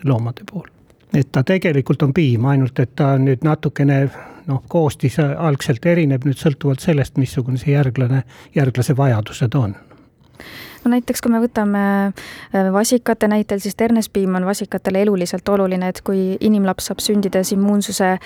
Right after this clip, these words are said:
Speaker 2: platsenta kaudu ja ema immuunkehad kanduvad ka lapse verre, siis lehmadel, äh, see nii ei käi,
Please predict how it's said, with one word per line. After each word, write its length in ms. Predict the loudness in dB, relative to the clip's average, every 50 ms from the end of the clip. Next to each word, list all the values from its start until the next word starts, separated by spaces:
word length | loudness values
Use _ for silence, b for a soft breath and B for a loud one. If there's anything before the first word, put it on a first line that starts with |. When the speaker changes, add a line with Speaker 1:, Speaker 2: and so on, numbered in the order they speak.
| B B B B -2
Speaker 2:
platsenta 460 | -2 -2 0 0 2 2 2 2 0 0
kaudu 320 | 2 2 2 2 2 2 2 2
ja 140 | 2 2 2 2 0 0
ema 220 | 2 2 2 2 2
immuunkehad 560 | 0 0 2 2 0 0 0 -2 -2 -2 -2
kanduvad 400 | 0 0 0 2 0 0 -2 -2
ka 120 | -2 -2 -2
lapse 260 | -2 -2 -2 -2 0
verre, 320 | 2 2 2 2 2 0 0
siis 300 | 0 -2 -2 -4 -4 -6 B B B B B B 0
lehmadel, 640 | 0 0 0 0 0 -2 0 0 0 0 0 0
äh, 80 | 0 0 0 0
see 80 | 0
nii 160 | 2 2 2 2 2
ei 20 |
käi, 240 | 2 2 2 4